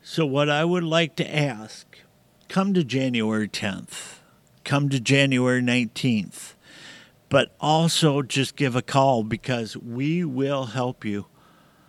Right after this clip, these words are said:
I will give all my effort to helping you. And that's what I feel I've been called to do, is to help people.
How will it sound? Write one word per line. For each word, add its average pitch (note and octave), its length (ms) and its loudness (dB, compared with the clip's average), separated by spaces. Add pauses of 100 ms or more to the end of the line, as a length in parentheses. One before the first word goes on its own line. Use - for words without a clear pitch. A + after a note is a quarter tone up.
(240)
I C#3 200 4
will E3 300 4
give C3 500 0 (140)
all C#3+ 280 0
my C#3+ 280 -2
effort B2+ 460 -8
to A#2+ 120 -6
helping A2+ 440 -10
you. G2 220 -12 (880)
And C3 420 -2
that's - 380 -8
what C#3+ 340 -2
I C3 100 0
feel C#3+ 280 -2
I've B2+ 220 -2
been A#2 140 -6
called B2+ 380 -4
to B2+ 100 -2
do, B2 260 -4
is A#2 240 -6
to A2+ 140 -8
help A#2 340 -6
people. G#2+ 480 -8